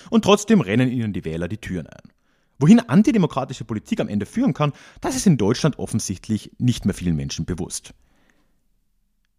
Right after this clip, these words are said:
Ihre Erfolgschancen als machthungriger Aufstiegsautokrat könnten also kaum besser sein. Ich möchte Ihnen auf den nächsten Seiten das dafür nötige Handwerkszeug mit auf den Weg geben.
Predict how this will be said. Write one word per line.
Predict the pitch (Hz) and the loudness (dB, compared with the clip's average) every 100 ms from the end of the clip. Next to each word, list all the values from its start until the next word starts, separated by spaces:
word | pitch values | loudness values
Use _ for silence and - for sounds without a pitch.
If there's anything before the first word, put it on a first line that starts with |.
| _ _ _ | _ _ _
Ihre | 202 220 | 0 2
Erfolgschancen | 214 247 - 202 196 | 4 2 2 0 0
als | 139 - | -4 -4
machthungriger | 175 - 175 151 - - | -6 -4 -4 -4 -6 -4
Aufstiegsautokrat | 220 - 127 - - - 80 104 - _ - | -4 -2 -6 -8 -14 -12 -10 -10 -12 _ 2
könnten | 220 208 | 4 4
also | 143 - | 0 -2
kaum | - 101 | -6 -6
besser | 87 - | -6 -12
sein. | - - - _ _ _ _ _ | -16 -20 -20 _ _ _ _ _
Ich | 113 | -2
möchte | 202 240 | 0 2
Ihnen | 214 | 0
auf | 165 | -2
den | - 104 | -2 -2
nächsten | 180 - | -2 -2
Seiten | 175 101 104 117 - | -2 -2 0 -2 -2
das | - - | -8 -4
dafür | 120 143 | -2 2
nötige | 110 104 104 98 - | 0 0 -2 -2 -2
Handwerkszeug | 87 - 92 - 85 82 - | -2 -2 -4 -2 -2 0 2
mit | 98 - | 0 0
auf | 85 | 0
den | 113 | 0
Weg | 65 - | 0 -6
geben. | - - - | -16 -20 -20